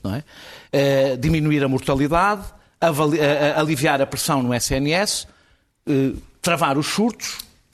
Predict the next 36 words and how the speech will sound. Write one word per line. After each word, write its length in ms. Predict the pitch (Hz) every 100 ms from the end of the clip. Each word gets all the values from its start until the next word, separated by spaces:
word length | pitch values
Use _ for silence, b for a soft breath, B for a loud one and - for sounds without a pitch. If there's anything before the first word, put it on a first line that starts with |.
| -
é, 100 | 196
tudo 540 | 185 - - 233 165
isto 180 | 214 - - _ _
é 80 | 180
o 40 |
que 60 | 175
está 180 | 175 170
nas 140 | 170
primeiras 380 | - 156 131 117
duas 180 | 110 -
fases. 280 | - - _ _ B B B
E 80 | 143
depois 360 | - 196 165
há 240 | 190 208 202 - -
o 100 | 196
travar 480 | 226 214 175 160
a 40 | 160
progressão, 520 | 165 180 180 151 127 127 117
<clears throat> 200 | 95 82
que 80 | 143
é 320 | 131 139 - _ _ - -
tudo 140 | 143 120
o 20 |
resto 220 | 110 95
da 60 | -
população, 260 | - - 101
de 100 | -
travar 400 | 143 139 135 120
a 40 |
progressão 440 | - 104 - 123
da, 180 | 98 92
da, 240 | 95 90 87
da, 200 | 90 82
da, 160 | 92
da 120 | 82 98
pandemia. 420 | 98 71 57